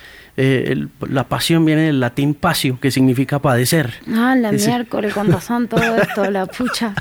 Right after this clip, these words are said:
Speaker 1: <laughs>
Speaker 2: Me vengo
Speaker 1: Un
Speaker 2: a enterar
Speaker 1: padecimiento
Speaker 2: ahora.
Speaker 1: ahí. La música es un padecimiento para todos los
Speaker 2: Exacto,
Speaker 1: que la
Speaker 2: exacto.
Speaker 1: disfrutamos.
Speaker 2: El arte en sí creo que también, pero nos, nos, o sea, padecemos, padecemos más de lo que, de lo que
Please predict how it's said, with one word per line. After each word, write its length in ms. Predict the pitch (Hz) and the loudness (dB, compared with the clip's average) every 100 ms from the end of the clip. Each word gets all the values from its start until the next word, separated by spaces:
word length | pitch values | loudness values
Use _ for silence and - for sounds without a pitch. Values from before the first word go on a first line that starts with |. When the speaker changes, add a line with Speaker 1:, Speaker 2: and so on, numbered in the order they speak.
| - | -4
Speaker 1:
<laughs> 460 | - - - - 240 | -4 0 2 2 2
Speaker 2:
Me 120 | 240 | 2
vengo 240 | 247 269 262 | 4 4 4
Speaker 1:
Un 60 | |
Speaker 2:
a 40 | 170 | 4
enterar 300 | - - 247 | 4 2 2
Speaker 1:
padecimiento 380 | - - 175 - | 2 2 2 2
Speaker 2:
ahora. 100 | 165 | 2
Speaker 1:
ahí. 320 | 160 175 147 - - 285 | 2 2 0 -4 -2 2
La 100 | 139 | 4
música 360 | 143 147 156 165 | 4 2 0 2
es 60 | |
un 80 | 156 | 2
padecimiento 720 | 139 135 123 123 127 131 139 | 2 0 2 2 2 2 0
para 160 | 139 117 | 0 0
todos 140 | - 139 | 2 2
los 140 | - - | 2 2
Speaker 2:
Exacto, 60 | |
Speaker 1:
que 60 | 131 | 2
la 100 | 127 | 2
Speaker 2:
exacto. 220 | 127 - | 2 0
Speaker 1:
disfrutamos. 560 | 131 151 143 113 117 - | 0 2 2 0 -4 -6
Speaker 2:
El 140 | 226 233 | 0 2
arte 220 | 262 262 | 2 2
en 100 | 240 | 0
sí 200 | - 240 | 0 0
creo 200 | 208 190 | 2 2
que 40 | 185 | 2
también, 440 | 180 185 175 180 | 2 2 2 0
pero 680 | 190 180 185 180 175 170 175 - - - - - - - - - _ - _ _ _ - - | 0 2 2 2 2 2 -2 -8 -20 -20 -20 -20 -20 -20 -20 -20 _ -20 _ _ _ -20 -2
nos, 320 | 220 208 - - | 0 2 0 2
nos, 200 | 233 226 - | 2 2 -2
o 100 | 254 | 0
sea, 160 | 254 233 | 0 2
padecemos, 640 | 233 233 214 311 339 339 | 2 2 4 4 4 2
padecemos 720 | - 220 214 202 277 302 285 226 | 0 2 2 4 4 4 2 0
más 400 | 233 233 226 247 | 0 2 4 4
de 80 | |
lo 160 | 254 240 | 2 2
que, 400 | 214 202 196 190 | 2 2 2 0
de 140 | 185 196 | 0 0
lo 180 | 202 190 | 0 0
que 360 | 190 185 175 | 0 0 -2